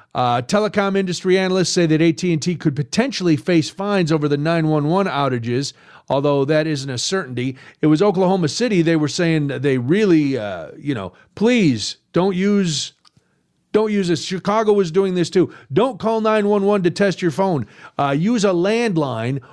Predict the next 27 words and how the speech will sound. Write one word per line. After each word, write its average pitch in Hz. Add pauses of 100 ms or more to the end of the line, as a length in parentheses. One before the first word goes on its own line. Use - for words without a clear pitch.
(180)
or 190 (220)
go 196
to, 196
uh, 143 (120)
find 226
somebody 208
who's 190
got 190 (160)
so-, 202 (120)
<laughs> -
another 196
type, 190
another 185
carrier 147 (320)
and 165
see 180
if 156
they 165
will 147
work." 131 (400)
Um, 135
San 220
Francisco's 190
Department 151
of 135
Emergency 131
Management 127